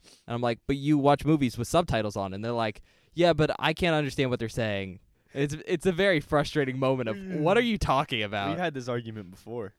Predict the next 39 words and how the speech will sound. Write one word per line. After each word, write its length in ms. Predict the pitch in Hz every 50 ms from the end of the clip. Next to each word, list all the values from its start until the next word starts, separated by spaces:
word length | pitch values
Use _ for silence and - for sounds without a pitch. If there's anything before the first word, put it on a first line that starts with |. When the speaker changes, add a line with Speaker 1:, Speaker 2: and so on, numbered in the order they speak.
| _ -
Speaker 1:
<laughs> 80 | 175 - - - - - - - - - - _ _ _ _ _ _ _ _ _ _ _ _ - 131 _ - -
Speaker 2:
We've 160 | 135 123 127
had 140 | 143 139 127
this 160 | 127 110 117
exact 380 | 117 101 104 107 110 113 -
argument. 420 | 104 98 98 90 90 87 87 - -
Speaker 1:
'Cause 120 | 160 151
there's, 200 | 151 180 175 160
like, 160 | 208 202 -
a, 120 | - - - - - - _ _ _ _ _ _ _ _ _ _ _ -
there's 160 | 196 190 -
so 120 | - 226 233
many 160 | 233 196 135
films 300 | - - 113 117 120 123
out 140 | 120 117 -
there 160 | 127 127 123
that 140 | 113 98 90
are 120 | 90 90
not 280 | 92 90 95 92 85 - _ _
in 100 | - 90
English 520 | 90 92 95 101 107 113 110 - - - - _
Speaker 2:
Yeah, 140 | 113 156 190
Speaker 1:
and 100 | 185 147
Speaker 2:
man. 100 | 123 120
Speaker 1:
are 80 | 117
great. 400 | - - 107 104 113 135 147 - _ _ _ _ _
Speaker 2:
Look. 140 | 151 180 156
Speaker 1:
And 240 | 113 110 110 110 -
if 140 | - 113 113
you 80 | 120 117
just 260 | 123 139 - - -
discredit 500 | 123 120 - - - 117 113 123 123 -
them 200 | 135 131 135 131
because 360 | - 104 - - 110 101 -
they're 120 | - 104
not 180 | 101 101 107 -
speaking 360 | - 120 107 - 104 98 98
in 100 | 95 92
English, 580 | 95 101 110 110 117 127 131 127 - - -